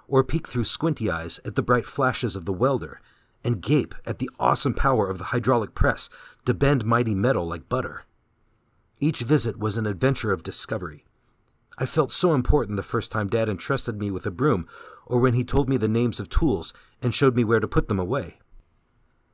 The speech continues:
So many lessons are imparted in a father's workshop. Saint Joseph, our spiritual father,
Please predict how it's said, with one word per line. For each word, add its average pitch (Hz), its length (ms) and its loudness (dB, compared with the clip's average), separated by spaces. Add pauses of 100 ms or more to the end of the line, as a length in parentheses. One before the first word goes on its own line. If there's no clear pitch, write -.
(160)
So 170 280 6
many 147 240 6
lessons 101 480 0
are 98 140 0
imparted 101 500 0
in 95 140 -2
a 98 40 -2
father's 95 400 -4
workshop. 95 520 -6 (720)
Saint 127 280 2
Joseph, 131 500 2
our 107 120 -2
spiritual 127 440 -2
father, 92 340 -4